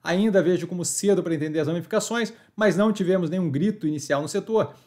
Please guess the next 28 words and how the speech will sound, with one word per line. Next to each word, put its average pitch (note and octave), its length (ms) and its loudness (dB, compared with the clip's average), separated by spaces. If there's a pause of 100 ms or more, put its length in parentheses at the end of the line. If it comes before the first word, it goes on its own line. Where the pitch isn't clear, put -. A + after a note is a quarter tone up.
tá? D3+ 140 2
Indicando F#3+ 400 0
que G3 60 -6
não G3 140 0
é F3+ 60 2
algo E3+ 580 2
estruturalmente E3 640 -4
negativo. E3 480 -4
Então D3 160 -10
eu D3+ 60 -8
continuo E3+ 300 -8
observando, G3 420 -2
mas G#3 140 0
até F#3+ 120 -4
o F#3 60 -2
momento E3+ 240 -6
acho E3 120 -8
pouco D3+ 520 -2
cedo E3+ 400 0
pra D#3+ 120 -2
avaliar, D3 420 -2 (380)
tá? C3+ 140 0
O D3 80 2
P A#3+ 160 2
M A3+ 140 6
I F#3 200 4
de C#3+ 120 -6
serviços E3 640 0